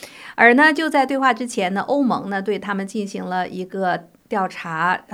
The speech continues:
要求呢他们对川普的言论等等哈，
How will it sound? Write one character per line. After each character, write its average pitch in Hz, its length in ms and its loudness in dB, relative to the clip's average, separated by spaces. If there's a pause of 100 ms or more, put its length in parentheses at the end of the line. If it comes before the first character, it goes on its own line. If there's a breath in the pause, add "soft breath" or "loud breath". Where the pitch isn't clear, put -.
(180)
要 214 180 2
求 220 220 -4
呢 190 120 -4
他 190 140 -8
们 185 160 -6
对 185 340 -4 (320 loud breath)
川 254 240 2
普 247 120 -4
的 170 100 -6
言 160 260 -6
论 214 240 -2
等 190 220 -2
等 220 100 0
哈， 165 280 -4